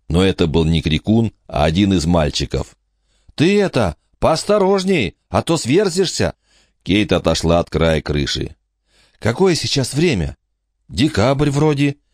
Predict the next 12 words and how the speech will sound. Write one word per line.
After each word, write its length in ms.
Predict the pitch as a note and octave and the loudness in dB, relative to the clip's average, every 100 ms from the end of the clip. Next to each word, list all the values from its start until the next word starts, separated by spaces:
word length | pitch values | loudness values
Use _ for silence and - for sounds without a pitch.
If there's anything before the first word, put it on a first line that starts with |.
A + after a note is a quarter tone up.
| _ _ _ | _ _ _
«Я 280 | D#2 A#2 C3+ | -2 0 0
спрашиваю, 800 | - - B2 C#3 - A#2+ C3+ B2+ | -2 -2 0 0 -2 0 0 0
какой 400 | C3+ C#3 D#3 D3 | -2 0 0 0
год?» 400 | C3+ F3+ G#2 - _ _ _ - | 2 0 0 -8 _ _ _ -12
«Смеешься?» 920 | - D#3 G3 A3 C4 B3 - F#2 - _ _ _ _ _ - | -4 0 0 2 0 0 -2 -2 -4 _ _ _ _ _ -4
«Просто 340 | C3+ C#3 E3+ | -2 0 -2
ответь, 400 | C#3+ E3+ G3 - | -2 0 0 -2
хорошо?» 560 | - A#2+ D3 - A#3 A3+ _ _ _ _ _ - | -4 -2 0 0 -2 -2 _ _ _ _ _ -4
«Тысяча 400 | F#3+ G#3+ G3+ G#3+ | -2 0 -2 0
восемьсот 500 | G#3 G#3 F#3+ A3 F3+ | 0 -2 0 0 2
девяносто 500 | G3+ G#3 G#3 - F#3+ | 0 2 0 -2 0
девятый», 600 | G3 E3 D#3 D3+ D3 | 2 2 2 0 -4